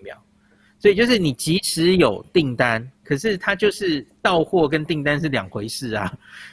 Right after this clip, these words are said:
所以真的全世界目前真的都是在抢疫苗吼，那生产量赶不上大家需求的速度吼。那所以已经买了那么多，你看我们一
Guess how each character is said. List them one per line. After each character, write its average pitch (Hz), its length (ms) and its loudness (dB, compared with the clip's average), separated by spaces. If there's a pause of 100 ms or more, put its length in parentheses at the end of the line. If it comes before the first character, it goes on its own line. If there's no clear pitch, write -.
所 - 160 2
以 180 160 8
真 208 180 2
的 208 80 2
全 160 220 2
世 196 160 -2
界 190 100 4
目 185 200 0
前 143 200 -2
真 165 160 -4
的 156 120 0
都 156 120 2
是 151 140 -4
在 147 140 0
抢 104 260 -8
疫 131 140 -4
苗 107 260 -8
吼， 117 180 -6 (160)
那 151 280 -2
生 160 320 -4
产 120 260 -2
量 135 260 0 (800)
赶 117 240 0
不 139 80 2
上 143 320 0
大 151 160 0
家 143 180 0
需 147 240 -4
求 110 280 -4
的 107 280 -4 (460)
速 135 300 0
度 120 240 0
吼。 107 200 -8 (480)
那 165 340 2
所 185 120 0
以 156 340 2 (500)
已 147 120 -2
经 202 220 -2
买 147 160 2
了 135 100 4
那 180 60 2
么 165 180 4
多， 151 420 2
你 131 120 -6
看 165 180 0
我 131 60 0
们 127 200 -2
一 170 80 -10